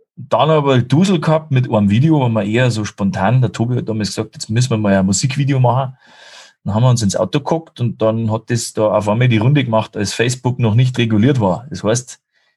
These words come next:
das hat dann sich verteilt ohne Ende, weil jeder Freund vom Freund das gesehen hat. Und da, glaube ich, kannst du ganz gut mitreden, Thomas, äh, wie die organische Reichweite halt bei Facebook ist, die ist nicht mehr so, aber früher ist das halt einfach rundgegangen. Und dann waren wir über Nacht bekannt, haben ganz viele Anfragen gekriegt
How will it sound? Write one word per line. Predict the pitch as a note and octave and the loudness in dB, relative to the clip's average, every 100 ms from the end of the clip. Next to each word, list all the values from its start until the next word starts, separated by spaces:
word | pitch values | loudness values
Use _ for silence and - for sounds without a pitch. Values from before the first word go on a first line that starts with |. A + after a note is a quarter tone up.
| _ | _
das | G2+ A2+ | -8 -4
hat | A#2 A#2 | -2 -2
dann | G#2+ G2+ G2+ | -2 -2 -4
sich | - A2 | -4 -2
verteilt | A#2+ G#2 A2 B2+ | 0 0 0 0
ohne | C3 G2 | 0 0
Ende, | A#2+ C3 | 0 0
weil | A2 | 0
jeder | G#2 A2+ | 0 0
Freund | - G2 B2 | 0 -2 -2
vom | B2+ | -4
Freund | A2+ G2+ B2 | -2 -2 -2
das | A#2 | -4
gesehen | - G#2+ B2+ | -2 0 2
hat. | D#3 - _ _ _ _ _ _ | 0 -4 _ _ _ _ _ _
Und | - G#2 - A2 | -12 -12 -8 -6
da, | |
glaube | F#2+ G#2 A#2+ | -2 0 2
ich, | |
kannst | B2+ C3 - C3 | 2 2 0 0
du | B2+ B2+ B2 | 2 2 0
ganz | - A#2 - | -2 -2 0
gut | B2 | 0
mitreden, | A#2 C3+ D3+ D3+ B2+ | 0 2 2 0 -2
Thomas, | C#3 D3 D3 - - _ _ _ _ _ _ _ | -2 0 0 -2 -10 _ _ _ _ _ _ _
äh, | B2 A#2 | -2 0
wie | G#2+ A2+ | 0 2
die | A#2 | 2
organische | A2+ G#2+ A#2+ B2+ A#2 | 2 2 2 2 2
Reichweite | A2 B2+ C3+ B2+ | 2 2 0 0
halt | A#2 B2+ | -2 -2
bei | A#2 | -4
Facebook | B2 C3 C3+ B2 | -4 -4 -4 -4
ist, | C3 B2+ | -2 -2
die | |
ist | A2+ | 0
nicht | A#2 | 4
mehr | D#3+ | 4
so, | C#3+ D3 C3 | 2 0 0
aber | A2+ A2+ G#2 | 2 2 0
früher | G2 A2 B2+ A2 | 0 0 2 0
ist | G2+ | -4
das | G#2 F#2+ | -8 -8
halt | G2 | -6
einfach | F#2+ A2 | -6 -4
rundgegangen. | A2+ B2+ - E2 | -4 -4 -6 -10
Und | E2 - | -10 -6
dann | F#2 | -4
waren | F#2 A2 | -2 -2
wir | |
über | A2 | -2
Nacht | G2+ A2+ - | -2 -4 -4
bekannt, | F#2+ G2 B2 B2+ | -4 -2 -2 -2
haben | A#2+ | -4
ganz | G#2+ A#2 | -4 -8
viele | - G#2 | -6 -6
Anfragen | A2 C3+ C3 B2+ | -4 -4 -2 -2
gekriegt | C3+ C3+ - | -2 -4 -18